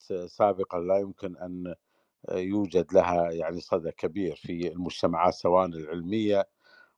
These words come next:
أو حتى في، على مستوى مثلًا ال-، ال-، ال-، ال-، المناظرات والمحاضرات وإلى آخره، اللي كانت سائدة في التسعينات،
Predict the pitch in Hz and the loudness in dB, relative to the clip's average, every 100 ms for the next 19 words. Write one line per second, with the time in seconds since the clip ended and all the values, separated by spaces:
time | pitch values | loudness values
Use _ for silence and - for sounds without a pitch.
0 | - 147 113 98 110 - 98 85 101 98 | -4 0 4 4 2 0 0 0 -2 -2
1 | 92 87 95 85 92 - 90 90 90 92 | 0 4 4 4 -2 -6 -4 -2 -2 -4
2 | 87 85 - _ _ _ - 90 90 87 | -4 -8 -14 _ _ _ -8 -4 0 0
3 | 85 82 82 82 85 85 - _ _ - | 0 0 0 0 0 -2 -6 _ _ -6
4 | 87 85 87 87 80 71 80 85 95 95 | -2 0 0 0 -4 -8 -4 2 8 8
5 | 85 87 87 - 80 80 - 85 87 90 | 10 8 8 4 -2 -2 0 2 4 4
6 | - 82 82 85 - 101 87 87 92 107 | 2 -2 0 -2 0 -2 -2 -4 -4 -4
7 | 95 76 - 82 - - 95 78 82 80 | -6 -8 -6 -6 -6 10 10 12 6 -2
8 | - 80 80 78 - - 87 90 95 98 | -4 -4 -4 -4 -10 -12 -2 0 4 4
9 | 90 87 | 4 0